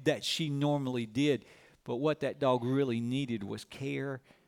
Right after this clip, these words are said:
and attention, somebody to pay attention to its needs. He came across that lady in six months, and he looked at her and said, "How's the pup?" And she pointed to him, and this robust, healthy dog. And she said, "Look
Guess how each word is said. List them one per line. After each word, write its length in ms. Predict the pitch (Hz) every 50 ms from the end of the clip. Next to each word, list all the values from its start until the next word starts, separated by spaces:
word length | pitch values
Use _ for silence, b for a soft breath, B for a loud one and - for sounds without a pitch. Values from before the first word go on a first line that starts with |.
| b b
and 140 | - 110 110
attention, 600 | 101 - - - - 135 123 - - 117 104 98 95
somebody 320 | - 151 135 127 117 104
to 40 | 98
pay 200 | - - 117 117
attention 480 | 113 - - - 147 139 - - 117 104
to 160 | - - 110
its 220 | 95 - - -
needs. 680 | 117 107 107 107 104 92 85 85 85 _ _ - - - - _ _ _ _ _ _ _ b b b b b b b b b b b b b b b b b b b b b
He 120 | - 151
came 240 | 147 - 175 165 156
across 340 | 156 - - 165 156 - -
that 220 | 170 165 151 147
lady 320 | 151 156 165 139 135 123 127
in 100 | 113 131
six 400 | - - - 139 127 - - -
months, 480 | 127 123 123 123 113 107 _ - -
and 80 | 139 139
he 80 | 139
looked 300 | 139 156 185 196 - -
at 160 | 160 147 139 117
her 400 | 110 107 131 127 120 117 123 151
and 200 | 170 151 131 -
said, 140 | - 127
"How's 360 | 113 - 143 143 131 127 - -
the 80 | 165
pup?" 440 | 151 - 156 156 131 104 - _ - B B B B B B B B B B B B B _ _ _ _ _ _ -
And 100 | 120 110
she 160 | - - 117 113
pointed 480 | - - 156 170 185 185 175 151 -
to 100 | 147 143
him, 140 | 147 143 120
and 180 | 113 113 113 120
this 220 | 156 139 - -
robust, 760 | 123 135 156 175 190 185 170 135 135 156 143 104 - - -
healthy 380 | - 143 135 135 _ - 139 120
dog. 340 | 104 110 104 92 87 - - _ 147
And 120 | 127 113 -
she 160 | - 226 233
said, 240 | - - 135 117 -
"Look 540 | 113 127 185 220 175 120 127 - - -